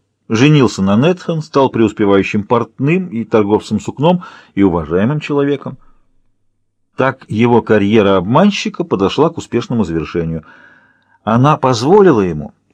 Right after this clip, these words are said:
обрести заслуженное место в этом мире, чего в ином случае он бы не обрёл. Он был достаточно умён, чтобы сохранить это. Венцель Стропинский был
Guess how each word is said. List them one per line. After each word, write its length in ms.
обрести 540
заслуженное 640
место 320
в 40
этом 200
мире, 300
чего 280
в 100
ином 160
случае 380
он 80
бы 100
не 80
обрёл. 380
Он 260
был 180
достаточно 760
умён, 260
чтобы 240
сохранить 480
это. 240
Венцель 420
Стропинский 600
был 260